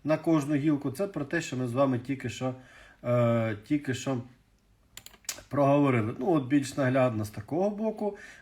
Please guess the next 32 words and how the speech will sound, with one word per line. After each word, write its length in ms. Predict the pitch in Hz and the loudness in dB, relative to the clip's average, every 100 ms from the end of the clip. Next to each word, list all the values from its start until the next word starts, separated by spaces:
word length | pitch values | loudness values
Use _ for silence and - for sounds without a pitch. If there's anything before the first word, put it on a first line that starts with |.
| - | 0
Верхня 440 | 202 240 233 233 | 4 4 4 -2
гілка, 420 | 208 208 220 202 | -2 -2 -2 -2
середня, 680 | 185 123 127 220 202 190 180 - - _ | -2 0 0 0 0 0 0 -6 -20 _
ну, 80 | 233 | -2
вони 120 | 202 | 4
мають 260 | 196 180 - | 6 6 4
свої 180 | 170 | 0
назви, 360 | 190 285 240 143 | 2 4 4 4
але 180 | 147 190 | 4 4
ми 120 | 147 | 2
будемо 340 | 147 151 147 | 0 0 0
спрощувати. 720 | 139 - 139 101 - 92 - - - - - - - | 0 0 0 0 -6 -12 -14 -18 -18 -20 -20 -14 -6
Е, 200 | 113 107 | -4 0
верхня 420 | 139 220 - 196 | 4 4 2 -4
гілка, 400 | 165 180 165 156 | -2 -2 -2 -4
середня 460 | - 135 180 156 | 0 0 2 2
і 40 | 147 | 2
нижня 320 | 139 117 117 | 2 0 -2
гілка 340 | 123 214 165 | -2 -2 -4
трійчастого 840 | 127 131 151 127 180 185 - 131 123 | -4 -4 -4 -2 0 0 0 -4 -2
нерву, 400 | 127 196 214 202 | 0 -2 -2 -6
це 220 | - 175 160 | -8 -10 -10
ч-, 140 | - - | -14 -20
чутлива, 500 | - 160 139 175 185 | -8 -6 -2 2 4
особливо 420 | 139 - 131 190 160 | 4 2 -2 2 2
нас 220 | 160 - | 2 0
цікавить 460 | 135 170 160 135 | 0 6 6 4
верхня 360 | 147 143 107 113 | 4 4 4 -6
частина. 500 | 107 104 - 92 92 - - - - | -10 -14 -14 -16 -18 -20 -20 -20 -4
Тому 200 | 156 160 | 0 0
що 140 | 156 | 0
якраз, 420 | - - 196 - | 4 10 10 8